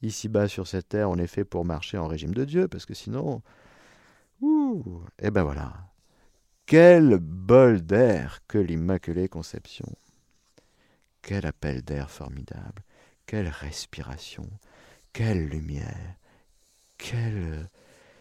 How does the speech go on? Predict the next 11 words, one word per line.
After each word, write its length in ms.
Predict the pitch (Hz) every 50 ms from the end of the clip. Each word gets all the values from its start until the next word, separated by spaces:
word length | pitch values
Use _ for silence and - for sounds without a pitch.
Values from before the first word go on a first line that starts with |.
| _ _ _
quel 240 | - - 101 101 90
merveilleux 1080 | 78 71 67 64 64 65 67 67 67 73 85 92 92 85 76 76 78 76 - 69 67
mystère. 600 | 58 - - - - - - - - - - - - - - -
Merci, 600 | 85 98 98 92 90 - - - - - - 107 92
merci, 440 | 92 - - 92 - - - - - - -
merci. 360 | - 98 - - - - _ _ _ _ _ _ _ _ _ _ _ _ _ _ _ _ - -
Elle 160 | 113 123 123
n'y 80 | 123
est 40 | 123
pour 220 | 120 - 104 80 71
rien. 300 | 71 73 71 60 53